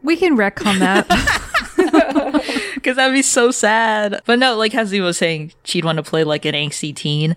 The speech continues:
Speaker 2: Um, I think for me, I would wanna play someone who is, like, the opposite of Rill. Maybe, like, a really douchey, outgoing, like, jock type person.
Speaker 1: Oh, they get along so well with my angsty <laughs> teen.
Speaker 2: Yeah, it just, I don't know. I think it'd be really funny. Dorka and I played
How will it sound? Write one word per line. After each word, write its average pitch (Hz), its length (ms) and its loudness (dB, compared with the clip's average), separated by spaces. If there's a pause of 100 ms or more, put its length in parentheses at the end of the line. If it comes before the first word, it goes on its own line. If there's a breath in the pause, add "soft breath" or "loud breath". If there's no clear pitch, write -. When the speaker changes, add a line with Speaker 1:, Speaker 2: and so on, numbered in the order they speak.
Speaker 2:
Um, 147 340 -2
I 165 80 -2
think 185 160 2
for 170 140 -2
me, 160 120 0
I 139 160 0
would 151 180 -4
wanna 143 260 -2
play 143 600 -4
someone 160 300 -4
who 175 140 2
is, 180 100 2
like, 170 160 -2
the 175 80 -4
opposite 151 420 -2
of 131 140 -6
Rill. 147 420 0 (120)
Maybe, 269 180 2
like, 370 140 0
a 247 80 4
really 226 240 4
douchey, 220 720 2
outgoing, 196 640 0
like, 175 320 -2
jock - 600 -4
type 240 360 -2
person. 285 840 0
Speaker 1:
Oh, 214 160 -2
they 214 140 0
get 214 140 -2
along 208 200 0
so 190 320 -2
well 185 240 0
with 190 140 -2
my 170 100 -6
angsty 180 400 -4
<laughs> - 60 -12
teen. 202 180 2
Speaker 2:
Yeah, 269 480 0
it 208 220 -4
just, 226 280 -4 (280 loud breath)
I 208 80 0
don't 226 100 2
know. 226 80 2
I 180 80 0
think 196 180 -4
it'd 190 120 -2
be 190 100 -4
really 170 240 2
funny. 160 500 -2 (160)
Dorka 220 220 2
and 220 140 4
I 185 180 0
played 175 580 -2